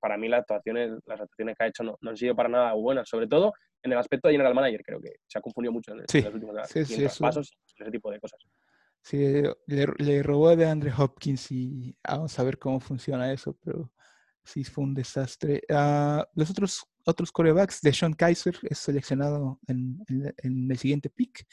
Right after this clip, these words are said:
Speaker 2: ah, bueno, de quarterbacks. Eh, ha jugado un poco con Browns, con, este, con, este, con Packers, si no me recuerdo.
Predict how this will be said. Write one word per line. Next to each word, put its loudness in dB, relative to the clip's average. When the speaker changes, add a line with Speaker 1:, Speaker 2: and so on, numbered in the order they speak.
Speaker 2:
ah, 0
bueno, 6
de 0
quarterbacks. 4
Eh, 2
ha -4
jugado 6
un 2
poco 6
con 0
Browns, 4
con, -2
este, -4
con, -2
este, -2
con -2
Packers, 4
si -4
no 0
me 0
recuerdo. 2